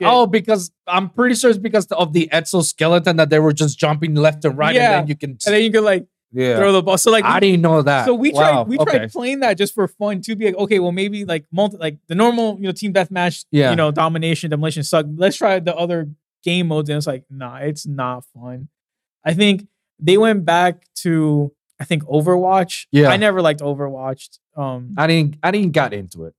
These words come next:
Speaker 1: honestly.
Speaker 2: And
Speaker 1: Anything
Speaker 2: then
Speaker 1: that's battle royale and it's just multiplayer, I'm a campaign-driven person. Those days of me screaming at someone over the headphones or when I are long do-,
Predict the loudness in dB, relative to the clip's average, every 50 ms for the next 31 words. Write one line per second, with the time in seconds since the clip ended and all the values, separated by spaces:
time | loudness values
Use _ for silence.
0 | _ -6 -4 -4 -4 -2 0 0 2 2 2 2 2 2 4 2 2 2 2 2
1 | 2 2 2 2 2 2 2 2 4 4 4 4 4 4 2 2 -2 -4 -4 -4
2 | -4 -4 -4 -2 -2 -2 0 -2 -2 -2 -2 0 2 2 4 4 2 0 -2 _
3 | _ _ _ _ _ -2 -2 0 2 0 0 0 -2 -4 -2 -2 -2 -2 -2 -2
4 | -2 -2 -2 -4 -4 -2 -2 -2 -2 -4 -4 -4 -4 -4 -4 0 2 2 2 2
5 | 2 2 2 2 2 2 0 -2 -2 -2 -4 -2 -4 -4 -4 -2 -2 0 0 0
6 | 0 0 0 -2 -2 -2 -2 -2 -2 -2 -2 -4 -2 -2 -2 -2 0 0 0 0
7 | 2 2 4 4 4 2 0 _ _ _ _ _ _ _ _ _ -8 -2 0 2
8 | 2 2 0 2 2 2 2 2 0 -2 -2 0 0 2 2 2 2 2 2 2
9 | 2 2 0 0 -2 -2 0 0 0 -2 -4 -4 -4